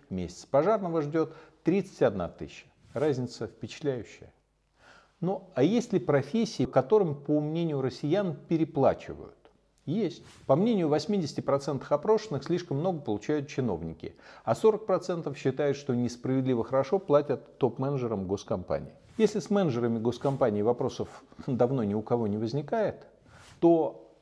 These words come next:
с чиновниками всё интереснее. Если мы посмотрим на данные Росстата, то мы можем увидеть, что средняя зарплата в сфере госуправления хоть слегка и выше средней по стране, но она не слишком высокая, пятьдесят четыре тысячи рублей.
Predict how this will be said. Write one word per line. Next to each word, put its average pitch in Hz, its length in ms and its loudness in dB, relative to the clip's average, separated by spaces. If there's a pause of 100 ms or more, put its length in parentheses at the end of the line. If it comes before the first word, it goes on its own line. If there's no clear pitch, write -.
(140)
с 139 60 -14
чиновниками 175 920 -2
всё - 220 -4
интереснее. 117 720 -4 (640)
Если 214 240 4
мы 175 100 0
посмотрим 156 540 2
на 151 120 0
данные 147 340 0
Росстата, 185 460 0
то 143 100 -4
мы 147 100 -2
можем 165 280 0
увидеть, 113 320 -2
что - 120 -14
средняя 151 380 2
зарплата 135 560 2 (100)
в 131 240 0
сфере 123 320 2
госуправления 147 720 -2
хоть 147 300 -2
слегка 165 440 0
и 151 140 2
выше 165 400 0
средней 117 400 0
по - 140 -8
стране, 123 480 0 (340)
но 196 140 2
она 202 160 2
не 190 180 4
слишком 175 540 -2
высокая, 127 400 0
пятьдесят 139 420 -2
четыре - 300 -2
тысячи 131 320 -6
рублей. 113 360 -6